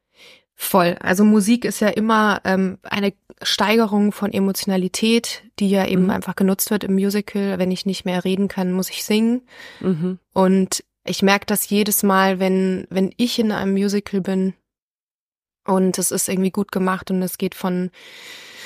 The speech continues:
Speaker 1: von, von, von einem Text auf einmal in eine Musik, dann löst das bei mir nochmal viel mehr aus, wenn diese Musik dazu kommt. Das ist auch im Schauspiel so, da wird ja auch sehr viel mit Musik gearbeitet
Speaker 2: Mhm.
Speaker 1: und dann irgendwie, dass im Hintergrund auf einmal ein Lied kommt.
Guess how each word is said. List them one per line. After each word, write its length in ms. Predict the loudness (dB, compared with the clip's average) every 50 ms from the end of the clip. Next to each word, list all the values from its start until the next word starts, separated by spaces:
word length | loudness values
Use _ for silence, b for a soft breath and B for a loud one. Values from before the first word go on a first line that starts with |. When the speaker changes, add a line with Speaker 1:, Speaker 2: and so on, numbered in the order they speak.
| B B B B B
Speaker 1:
von, 480 | -14 -4 0 2 4 4 4 2 2 -2 -4
von, 280 | -4 -2 0 0 0
von 220 | 0 0 2 2 2
einem 140 | 2 2 0
Text 480 | 0 -2 -2 -2 -2 -6 -8 -6 -6
auf 160 | -8 -6 -2
einmal 240 | 0 0 2 2 2
in 80 | 2 2
eine 100 | 2 2
Musik, 560 | 2 2 2 0 0 2 0 0 0 -2 -4 -2
dann 400 | 0 0 2 2 0 0 -2 -4 -2
löst 300 | 0 0 0 0 0 -4
das 100 | -4 -2
bei 80 | 0 2
mir 140 | 2 2
nochmal 260 | 2 2 0 -2 -2 -2
viel 200 | -2 0 0 2
mehr 360 | 2 2 2 2 2 2 0
aus, 200 | -2 -4 -4 -4
wenn 100 | -4 -4
diese 200 | -4 -4 -4 -4
Musik 280 | -4 -4 -6 -8 -6 -6
dazu 240 | -6 -6 -6 -8 -10
kommt. 240 | -8 -8 -6 -4
Das 120 | -2 0 0
ist 120 | 0 2 2
auch 180 | 0 0 0
im 80 | 0 -2
Schauspiel 420 | -2 -2 -4 -6 -6 -4 -2 -2
so, 140 | -2 -2 -2
da 120 | 0 0
wird 140 | 0 0 -2
ja 120 | -2 -2 -4
auch 100 | -4 -4
sehr 120 | -6 -6
viel 160 | -4 -2 -2
mit 160 | -2 -2 -2
Musik 300 | -2 -2 -2 -2 -2 -2
gearbeitet 600 | -2 -2 0 2 2 2 2 2 0 0 0 0
Speaker 2:
Mhm. 80 | 0 0
Speaker 1:
und 80 | 0 0
dann 100 | 0 0
irgendwie, 260 | 0 0 0 0 -2
dass 140 | -2 -2 0
im 80 | 0 0
Hintergrund 380 | 2 0 -2 -2 -2 0 -2
auf 100 | -2 -2
einmal 180 | -2 -2 0 0
ein 60 | 2
Lied 240 | 2 0 -2 -2 -6
kommt. 380 | -6 -4 -2 -2 -2 -4 -6